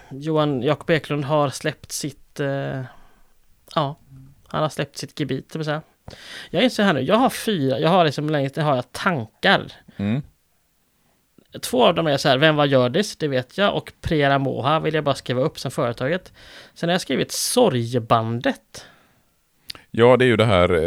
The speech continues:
Speaker 2: eh, ryska sorgebandet som, eh, Milo har skickat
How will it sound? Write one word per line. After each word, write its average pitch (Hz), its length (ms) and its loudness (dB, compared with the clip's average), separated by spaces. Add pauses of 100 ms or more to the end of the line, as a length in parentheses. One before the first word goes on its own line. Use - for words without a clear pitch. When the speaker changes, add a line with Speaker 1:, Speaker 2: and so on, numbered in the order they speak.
(160)
Speaker 2:
eh, 90 60 4
ryska 101 640 4
sorgebandet 78 800 0
som, 76 520 -2
eh, 53 1900 -4
Milo 92 640 2
har 85 240 4
skickat - 460 -6